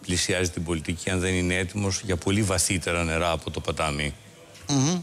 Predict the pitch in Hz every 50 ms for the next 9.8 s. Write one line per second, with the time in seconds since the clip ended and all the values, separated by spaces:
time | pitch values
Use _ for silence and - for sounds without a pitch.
0 | 165 - - - 101 92 87 104 107 110 110 104 104 95 - - 104 90 - -
1 | 85 78 78 78 78 78 73 - 82 80 71 - 80 76 - 87 87 85 85 80
2 | 85 85 78 - - 98 90 - 92 90 104 95 87 95 92 92 - 92 90 85
3 | 82 80 80 - - 87 85 85 87 95 - - - - 98 95 95 95 92 87
4 | - - 98 101 87 - - 98 95 87 85 - - 98 90 - - - - -
5 | - - - - 285 302 233 101 90 104 98 104 110 113 110 107 101 98 87 -
6 | 98 92 85 82 87 87 - - - 127 131 135 147 147 139 - - - - -
7 | - - - - 107 92 - - - 139 147 143 - 131 117 - - 104 98 101
8 | 95 85 - - 90 87 85 - 95 85 87 87 82 - 85 82 80 - - 82
9 | 76 80 78 73 - - 73 73 73 76 78 73 - - 82